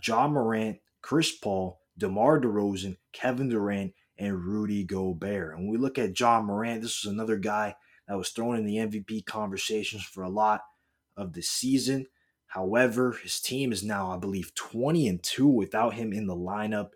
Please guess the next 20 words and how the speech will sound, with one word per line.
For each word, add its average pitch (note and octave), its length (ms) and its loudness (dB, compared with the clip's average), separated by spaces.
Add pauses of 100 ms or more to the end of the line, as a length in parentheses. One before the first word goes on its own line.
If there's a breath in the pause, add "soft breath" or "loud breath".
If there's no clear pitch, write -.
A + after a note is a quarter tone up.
(360 soft breath)
which G2+ 240 -4
is A2 160 -2
significant, G#2+ 600 -2
although G2+ 540 4 (260 soft breath)
I A#2 140 2
don't G#2+ 240 -2
really G#2 220 0
care G#2 220 -2
about G2 200 -2
the F#2 80 -6
team G2+ 280 -4
standing A2 460 -4
for G#2 100 -8
the G#2 140 -2
All G#2+ 220 2
N G#2 100 -4
B G2+ 180 -2
A, A2+ 120 2
so F2+ 260 -2
that G2+ 300 -4